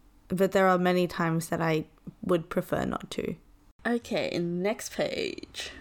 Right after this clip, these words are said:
Speaker 2: There's so many.
Speaker 1: Okay, the first question asks, "I appreciate having rules that people are expected to follow."
Speaker 2: Accurate.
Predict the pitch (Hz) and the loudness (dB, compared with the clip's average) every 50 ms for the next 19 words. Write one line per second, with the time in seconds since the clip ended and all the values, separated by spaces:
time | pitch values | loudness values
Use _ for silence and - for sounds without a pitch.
0 | - - - - - 190 202 208 - - 202 196 196 196 196 175 160 165 165 147 | -18 -20 -20 -6 -2 -2 -2 -2 0 0 2 2 2 4 2 2 2 0 0 0
1 | 190 185 185 175 165 165 160 - - - - - 220 - - 262 294 294 - - | 2 2 2 2 2 0 -2 -4 -10 -16 -4 -4 -2 2 6 4 4 4 2 2
2 | - 277 262 262 - 262 247 - - - 185 180 185 190 196 190 - - - - | 4 4 4 4 4 2 0 2 4 4 6 6 6 4 4 0 -4 -8 -8 -8
3 | - - - - - - - - - - - - 214 233 240 240 240 - 269 269 | -8 -8 -8 -12 -12 -12 -12 -12 -14 -4 4 4 6 8 6 6 6 6 4 4
4 | 240 - 311 269 262 233 262 254 254 269 254 226 180 196 196 202 208 208 - 202 | 6 6 6 6 8 6 6 6 8 6 6 6 6 6 6 6 6 6 4 2
5 | 190 - - 202 202 202 240 254 254 247 233 220 214 - - - - 175 175 - | 2 4 4 2 4 6 6 6 8 8 6 4 2 -2 -4 0 0 0 0 0
6 | - 196 190 208 190 - - 190 175 - 82 69 60 - - - _ _ _ _ | -2 0 2 0 0 2 2 2 4 4 2 0 0 -2 -4 -6 _ _ _ _
7 | _ _ _ _ _ _ _ _ _ _ - - - 190 196 196 - 208 185 156 | _ _ _ _ _ _ _ _ _ _ -6 2 2 2 2 2 0 -2 -2 -2
8 | 127 - - - | -2 -6 -10 -12